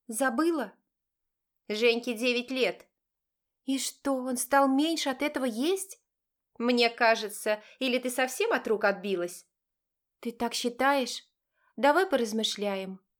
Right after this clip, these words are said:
Я готовлю, убираю, стираю. Притом руками. Машинка ведь сломалась. Занимаюсь мальчиками.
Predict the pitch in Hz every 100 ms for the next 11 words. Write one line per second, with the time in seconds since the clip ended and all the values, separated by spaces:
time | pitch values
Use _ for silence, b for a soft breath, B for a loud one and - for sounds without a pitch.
0 | _ _ - 277 262 247 240 240 233 208
1 | 202 - 233 247 233 247 233 226 - 226
2 | 226 240 240 208 202 _ _ _ - 262
3 | 262 285 269 277 277 302 285 202 180 _
4 | _ b 233 233 233 254 247 240 233 226
5 | 240 247 285 214 196 - _ _ _ _
6 | - 233 226 226 220 220 233 247 254 240
7 | 214 208 196 190